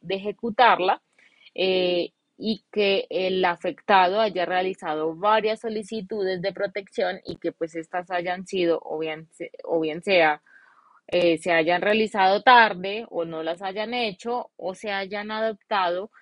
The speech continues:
eh, pues, de manera insuficiente y que a causa de eso se le haya, eh, generado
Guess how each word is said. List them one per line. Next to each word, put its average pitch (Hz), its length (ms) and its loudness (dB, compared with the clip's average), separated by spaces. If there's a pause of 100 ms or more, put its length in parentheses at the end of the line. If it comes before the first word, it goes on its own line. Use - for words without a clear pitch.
(260)
eh, 180 280 -4
pues, 196 200 -4
de 190 120 -6
manera 175 460 -4
insuficiente 190 1040 -2
y 175 200 -6
que 180 420 -2 (380)
a 165 140 -4
causa 175 360 2
de 202 220 2
eso 202 180 -6
se 208 140 -6
le 175 180 0
haya, 151 500 -2
eh, 165 680 0
generado 165 800 0